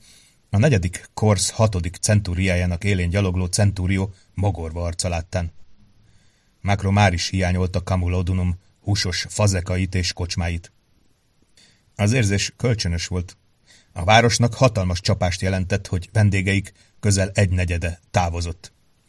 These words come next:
A gal kikötőkből érkezett vállalkozók már készülöttek, hogy visszatérjenek a kontinensre, amint a hadsereg többi csapata is elindul, újra kezdve a Karatakusszal és szövetségeseivel vívott háborút.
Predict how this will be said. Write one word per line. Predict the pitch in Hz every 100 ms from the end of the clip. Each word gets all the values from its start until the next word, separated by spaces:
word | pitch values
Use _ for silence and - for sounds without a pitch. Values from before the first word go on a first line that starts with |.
| _ _ - 95
A |
gal | 95 131 117 101 -
kikötőkből | 123 120 87 107 95 87 90 -
érkezett | 110 104 92 101
vállalkozók | - 104 101 98 98 104 101
már | 113 120
készülöttek, | 104 92 - 98 90 98
hogy | - 82
visszatérjenek | 98 - 85 95 98 92 87
a |
kontinensre, | - 98 98 92 92 101 101 - _ - _ _
amint | 92 107 95 92
a |
hadsereg | 98 98 95 92 -
többi | - 87 87
csapata | 92 92 85
is | 90 -
elindul, | 95 92 101 - _ _ _ _ _ -
újra | 139 98 92 92
kezdve | - 113 90 101 104
a | 87
Karatakusszal | - 95 87 95 101 - - 98
és | 87 -
szövetségeseivel | - 110 90 85 90 90 - 92 90 87
vívott | 87 85 82
háborút. | 87 82 85 -